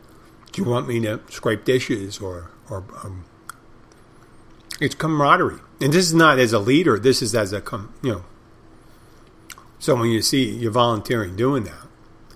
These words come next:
People, you don't wait to be asked. You just do it. You say, "Oh, this person's getting a little overwhelmed."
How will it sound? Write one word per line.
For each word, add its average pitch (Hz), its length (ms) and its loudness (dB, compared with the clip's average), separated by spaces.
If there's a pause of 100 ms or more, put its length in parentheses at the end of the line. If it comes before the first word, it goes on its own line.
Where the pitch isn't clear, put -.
(180)
People, 110 340 -2 (920)
you 135 100 2
don't 147 220 2
wait 120 320 2
to 123 80 -4
be 98 200 -4
asked. 107 420 -2 (100)
You 135 120 -8
just 123 180 -6
do 175 180 4
it. 120 120 -12
You 113 80 -10
say, - 100 -8
"Oh, 180 220 -4
this 131 160 -2
person's 139 400 -2
getting 135 200 0
a 123 40 0
little 131 260 2
overwhelmed." 135 880 0